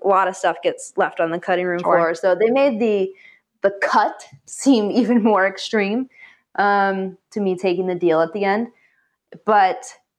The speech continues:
Speaker 1: it kind of, it followed the, the storyline pretty exact. What got missed was that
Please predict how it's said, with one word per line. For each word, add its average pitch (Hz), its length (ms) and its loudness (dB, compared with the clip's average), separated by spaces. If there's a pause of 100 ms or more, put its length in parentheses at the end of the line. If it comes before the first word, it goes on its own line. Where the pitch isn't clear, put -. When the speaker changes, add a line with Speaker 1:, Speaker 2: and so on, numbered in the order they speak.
(480)
Speaker 1:
it 494 140 4 (260)
kind 320 240 0
of, 392 60 0
it 262 160 -4
followed 415 320 4
the, 262 160 0
the 214 80 0
storyline 214 720 0
pretty 262 500 -2 (400)
exact. 202 640 0 (100)
What 240 340 -2 (100)
got 277 360 2
missed 190 520 -2 (320)
was 226 340 0
that 202 540 0